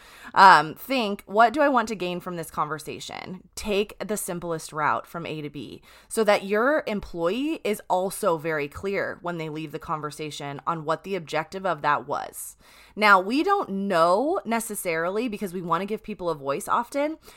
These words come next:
what their goals are gonna be through the conversation as well.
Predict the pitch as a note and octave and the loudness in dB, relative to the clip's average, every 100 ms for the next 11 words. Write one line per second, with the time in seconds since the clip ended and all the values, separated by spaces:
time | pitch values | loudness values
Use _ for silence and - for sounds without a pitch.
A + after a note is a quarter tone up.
0 | - F3 G#3 G#3+ G3 D#3+ G3 G#3 B3+ G3+ | -20 2 6 6 4 0 0 2 0 0
1 | E3+ D#3 D#3 D#3 D3+ C#3+ C#3 C3+ C3+ - | 0 0 -4 -6 -8 -10 -12 -10 -12 -10
2 | G3 E3 - E3+ D#3+ D3 D3+ D#3+ C#3+ C3+ | -8 -8 -6 -6 -6 -6 -8 -8 -10 -10
3 | C#3+ C3+ C#3+ D4 | -4 0 0 -2